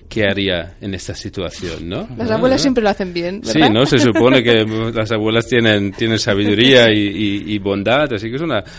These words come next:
Speaker 1: una buena, buena referencia. Así que no es fácil de describir y captar el,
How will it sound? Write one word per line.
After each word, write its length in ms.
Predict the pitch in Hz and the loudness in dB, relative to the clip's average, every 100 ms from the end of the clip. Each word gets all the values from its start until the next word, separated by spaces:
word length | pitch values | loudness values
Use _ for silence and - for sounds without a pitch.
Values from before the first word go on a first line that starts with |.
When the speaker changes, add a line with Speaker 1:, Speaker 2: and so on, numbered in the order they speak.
| - - - | -20 -20 -10
Speaker 1:
una 140 | 107 101 | -6 -4
buena, 440 | 110 120 113 101 | -2 0 2 0
buena 260 | 95 110 113 | -2 -4 -4
referencia. 600 | 110 95 92 98 82 82 - - - - - - - | -4 -6 -6 -8 -12 -12 -16 -20 -20 -20 -20 -20 -12
Así 100 | 113 | -2
que 100 | 113 | 0
no 100 | 147 | 2
es 100 | 151 | 2
fácil 340 | 151 147 135 110 | 0 2 0 2
de 280 | 107 101 | 2 2
describir 500 | 95 - - 107 127 | 0 -6 -4 -2 -2
y 60 | 123 | -2
captar 520 | 107 - 127 127 123 | -4 -2 2 2 2
el, 260 | 98 95 | 0 -6